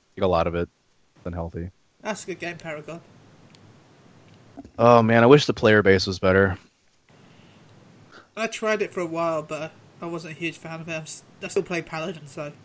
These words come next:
Speaker 2: I like Paladins.
Speaker 1: Paladins?
Speaker 2: Yeah, it's like the Overwatch ripoff of.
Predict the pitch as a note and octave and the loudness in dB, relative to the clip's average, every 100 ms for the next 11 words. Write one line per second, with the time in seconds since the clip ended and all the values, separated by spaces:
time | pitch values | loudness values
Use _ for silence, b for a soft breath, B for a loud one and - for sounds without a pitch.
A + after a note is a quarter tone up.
0 | _ _ _ - - _ _ _ _ _ | _ _ _ -20 -20 _ _ _ _ _
1 | _ - _ - _ _ _ _ _ _ | _ -20 _ -20 _ _ _ _ _ _
2 | - D#3 D#3 - D3 D#3 D3 D3 - _ | -16 -14 -14 -16 -16 -16 -18 -20 -20 _
3 | _ _ _ - - - _ _ _ _ | _ _ _ -20 -20 -20 _ _ _ _
4 | _ _ _ - G2 G2 A2+ B2 - _ | _ _ _ -2 2 4 4 0 -8 _
5 | _ - F3+ F3+ - F3+ E3+ F3 F3 D#3+ | _ -10 -6 -8 -8 -8 -8 -6 -8 -10
6 | D3 - E3+ D#3 E3+ D#3+ - _ - - | -14 -14 -14 -12 -14 -16 -20 _ -20 -16
7 | E3 | -16